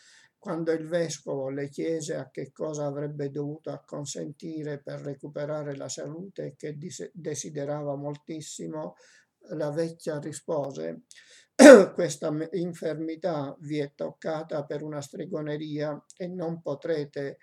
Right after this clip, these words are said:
essere liberato se non per mezzo di un'altra stregoneria." Cioè, quindi il ricorso, torna il tema del ricorso di mezzi illeciti, di mezzi formalmente illeciti, il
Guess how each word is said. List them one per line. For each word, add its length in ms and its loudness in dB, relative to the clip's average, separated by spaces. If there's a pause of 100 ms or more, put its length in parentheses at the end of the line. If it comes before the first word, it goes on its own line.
(280)
essere 540 -6
liberato 800 -6
se 200 -8
non 340 -8
per 200 -6
mezzo 460 -6
di 120 -12
un'altra 540 -10
stregoneria." 1000 -10 (160)
Cioè, 260 -10
quindi 340 -8
il 120 -4
ricorso, 800 -8 (360)
torna 460 -6
il 180 -10
tema 360 -6
del 180 -6
ricorso 680 -10
di 180 -8
mezzi 480 -6
illeciti, 760 -8
di 100 -14
mezzi 420 -10
formalmente 880 -10
illeciti, 800 -10 (360)
il 200 -8